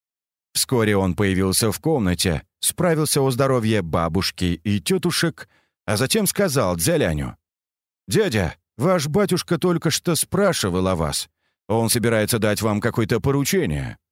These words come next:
Он даже хотел послать за вами в храм, но я сообщил ему, что вы уже приехали сами, и батюшка велел передать вам, чтобы вы пришли к нему». Дзялянь вскочил и собрался идти к отцу.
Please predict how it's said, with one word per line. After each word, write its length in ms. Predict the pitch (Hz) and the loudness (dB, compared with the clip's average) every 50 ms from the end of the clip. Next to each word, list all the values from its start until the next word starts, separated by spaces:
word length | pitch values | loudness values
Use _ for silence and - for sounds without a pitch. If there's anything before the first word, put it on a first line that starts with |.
| _ _ _ _ _ - | _ _ _ _ _ -4
Он 140 | 135 180 185 | -2 0 2
даже 200 | 214 208 160 170 | 2 2 0 0
хотел 300 | - 208 - 196 196 - | 0 0 2 2 0 2
послать 420 | - 190 160 - 175 180 185 143 | 2 0 0 2 2 2 2 2
за 100 | 170 185 | 2 2
вами 280 | 175 165 156 156 165 165 | 2 2 2 2 0 0
в 60 | - | -2
храм, 540 | - - 123 120 135 170 160 117 80 71 76 | -2 0 0 2 2 2 0 0 0 0 0
но 280 | 95 101 92 92 82 | 0 2 2 2 0
я 320 | 76 71 101 110 104 101 95 | 0 0 2 2 2 2 0
сообщил 520 | - 120 110 110 107 - - 143 147 127 | 0 0 0 0 0 0 0 -2 0 0
ему, 280 | 113 107 101 92 82 - _ _ _ _ _ | 0 2 2 0 0 -2 _ _ _ _ _
что 220 | - - - 190 185 | -8 -4 -2 0 2
вы 140 | 165 208 202 | 2 2 2
уже 320 | 190 156 156 185 170 147 | 2 2 2 2 2 0
приехали 520 | - 165 190 180 175 147 - 170 160 165 | 0 0 2 2 2 2 0 0 0 2
сами, 540 | 143 - - 196 175 110 82 78 69 62 - _ _ _ _ - | 0 2 2 2 2 2 2 0 -2 -4 -6 _ _ _ _ -4
и 140 | 90 101 104 | -2 0 2
батюшка 480 | 87 104 101 92 120 110 - - 107 | 2 2 0 0 -2 -4 -2 -2 -2
велел 360 | 92 104 101 104 104 101 92 82 | 0 0 2 2 2 2 0 -2
передать 480 | - 131 117 117 110 110 117 113 - | -2 -2 0 0 2 2 0 0 0
вам, 200 | 110 123 120 107 | 0 0 0 0
чтобы 340 | - - 117 104 98 107 101 | -2 -2 -2 0 0 0 0
вы 220 | 85 82 98 95 | 0 0 -2 -2
пришли 420 | 87 107 104 98 - - 101 95 90 | 0 -2 -2 -2 -2 0 -2 -2 -2
к 120 | - - | -2 -2
нему». 420 | 123 135 143 147 123 90 69 62 - _ _ _ _ _ _ _ _ _ _ _ _ _ _ _ _ _ _ _ _ _ _ _ _ _ _ _ _ _ - | -2 0 0 0 0 -2 -4 -6 -10 _ _ _ _ _ _ _ _ _ _ _ _ _ _ _ _ _ _ _ _ _ _ _ _ _ _ _ _ _ -2
Дзялянь 560 | - 123 117 113 117 110 107 101 90 73 - | 0 2 2 4 4 2 2 2 0 0 -2
вскочил 640 | - - - - - 123 107 - - 196 170 90 82 | -2 -4 -4 0 0 -2 0 0 0 2 2 2 2
и 160 | 90 95 92 | 2 0 2
собрался 560 | 85 - 117 101 104 101 98 98 - 117 107 | 2 0 0 2 2 2 2 2 0 0 0
идти 200 | 107 - - 127 | 0 0 0 -2
к 100 | 113 - | 0 0
отцу. 440 | 180 180 - - - 202 120 65 - | -2 -2 0 0 0 0 -2 -2 -6